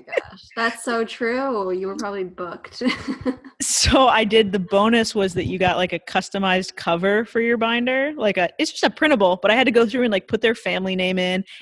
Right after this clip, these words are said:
Speaker 2: And then I let them, this was the big mistake, I let them choose which colors they wanted it to be.
Speaker 1: Oh my God.
Speaker 2: So that was the bonus for the first three days. So I had to make two hundred and eighty of them or something. <laughs> It was
Speaker 1: Oh
Speaker 2: like,
Speaker 1: my God.
Speaker 2: all I did all week was, like, make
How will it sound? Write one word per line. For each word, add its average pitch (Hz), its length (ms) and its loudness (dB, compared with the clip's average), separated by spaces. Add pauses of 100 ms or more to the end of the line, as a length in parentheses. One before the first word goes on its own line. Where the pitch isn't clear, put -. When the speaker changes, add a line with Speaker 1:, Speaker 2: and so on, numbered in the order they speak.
Speaker 2:
And 214 140 6
then 214 80 6
I 208 100 6
let 190 360 0
them, 247 180 0
this 196 160 -2
was 185 140 -6
the 170 60 -10
big 165 140 -2
mistake, 165 360 -8
I 185 80 2
let 196 180 2
them 240 240 0
choose 220 420 -2
which 214 220 -6
colors 185 380 -2
they - 100 -4
wanted 55 300 -10
it - 140 -10
to - 100 -14
be. - 120 -10 (440)
Speaker 1:
Oh - 280 -10
my - 220 -20
God. - 120 -20
Speaker 2:
So 247 600 4
that 226 140 6
was 269 120 4
the 269 100 4
bonus 226 600 2 (140)
for 226 120 2
the 208 80 2
first 208 420 -2
three 208 160 0
days. 196 460 2
So 214 180 0
I 202 80 6
had 202 220 -2
to 220 60 0
make 208 300 2 (540)
two 254 280 -2
hundred 247 440 0
and 190 240 -2 (280)
eighty 233 360 0
of 262 100 4
them 262 180 4
or 277 60 4
something. 302 260 4
<laughs> - 140 -4 (420)
It 453 180 6
was 508 160 8
Speaker 1:
Oh 453 180 4
Speaker 2:
like, - 120 4
Speaker 1:
my 370 320 -8
God. 196 400 0
Speaker 2:
all 269 260 8
I 254 100 6
did 226 260 0
all 202 260 -2
week 196 200 -8
was, 196 140 -12
like, 185 180 -12
make 180 160 -16